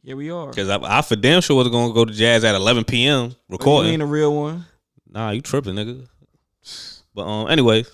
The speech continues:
Speaker 2: So, you know, we recording, uh, two oh five right now. Um, it's Friday, so hopefully, you know.
Speaker 1: Friday.
Speaker 2: So we definitely, uh, you definitely gonna get this, um, come Monday, right? So, uh,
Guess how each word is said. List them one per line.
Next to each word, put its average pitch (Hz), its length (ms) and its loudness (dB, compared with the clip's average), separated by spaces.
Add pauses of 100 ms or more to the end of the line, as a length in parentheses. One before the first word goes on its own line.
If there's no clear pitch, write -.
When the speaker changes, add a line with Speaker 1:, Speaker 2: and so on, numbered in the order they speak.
(1300)
Speaker 2:
So, 123 240 4
you 143 80 0
know, 117 120 4
we 120 120 2
recording, 113 480 0
uh, 104 240 2
two - 160 -2
oh 107 120 2
five 107 400 2
right 101 180 0
now. 98 400 -4
Um, 92 600 -8 (140)
it's - 140 -12
Friday, 90 460 0
so - 140 -8
hopefully, 90 400 -4
you 92 40 -6
know. 87 300 -10 (420)
Speaker 1:
Friday. 262 640 0 (560)
Speaker 2:
So 87 220 -4
we 90 140 -2
definitely, 92 360 -2
uh, 87 280 -6 (300)
you 104 100 -8
definitely 147 260 2
gonna 135 180 4
get 117 160 0
this, 113 240 -6 (160)
um, 95 540 -6
come 101 180 -2
Monday, - 300 -8 (100)
right? 123 160 -2 (400)
So, 110 220 -6
uh, 107 340 2